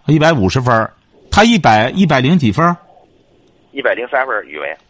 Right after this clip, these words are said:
Speaker 1: 数学是多少分儿是满分儿？
Speaker 2: 数学也是一百五十分儿是满分儿，他考了一百二十三分儿。
Speaker 1: 呃，理化呢？物理化学呢？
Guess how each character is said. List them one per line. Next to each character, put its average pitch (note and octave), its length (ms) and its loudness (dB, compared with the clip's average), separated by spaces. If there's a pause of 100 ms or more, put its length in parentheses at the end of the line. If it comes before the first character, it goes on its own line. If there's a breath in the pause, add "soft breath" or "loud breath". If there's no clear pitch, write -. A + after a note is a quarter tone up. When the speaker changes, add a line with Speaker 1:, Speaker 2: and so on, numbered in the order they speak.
(720)
Speaker 1:
数 F#3+ 240 0
学 D3+ 420 0
是 A#2+ 220 -4
多 C3 180 0
少 A#2+ 140 0
分 G2+ 120 -2
儿 G2 60 0
是 F#2+ 80 -2
满 D#2+ 240 0
分 F2+ 100 -4
儿？ D#2 160 -2 (1000)
Speaker 2:
数 F3+ 180 -8
学 D3+ 180 -4
也 A#2 140 -4
是 A2 80 -12
一 C3 80 -12
百 A#2 140 -2
五 D#2+ 160 -6
十 - 80 -14
分 G#2 100 -8
儿 G#2 40 -14
是 G#2 60 -16
满 C#2+ 200 -8
分 D2+ 80 -12
儿， D2+ 80 -14
他 A2 100 -4
考 D2+ 220 -8
了 D#2 260 -4
一 F2+ 60 -10
百 D#2 100 -2
二 F2+ 160 -4
十 D#2+ 60 -18
三 F#2 200 -6
分 C#2+ 80 -18
儿。 A#1+ 80 -20 (920)
Speaker 1:
呃， C#3+ 760 0 (680)
理 C#3 240 0
化 F#3+ 240 4
呢？ B2+ 340 0
物 F3 140 2
理 B2 100 0
化 C3 200 -2
学 G2 200 0
呢？ B2+ 180 0